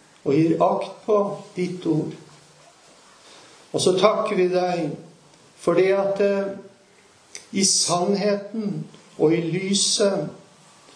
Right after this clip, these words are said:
så finnes det frelse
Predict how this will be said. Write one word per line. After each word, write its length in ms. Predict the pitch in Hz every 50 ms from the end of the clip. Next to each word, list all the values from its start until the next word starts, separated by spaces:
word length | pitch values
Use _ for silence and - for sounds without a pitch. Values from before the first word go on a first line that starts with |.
| - - - - - - - -
så 180 | - - 147
finnes 540 | - - - 175 175 170 165 165 160 - - -
det 160 | 165 160 156 160 156 - - - -
frelse 600 | - 170 170 170 165 156 - - - - 170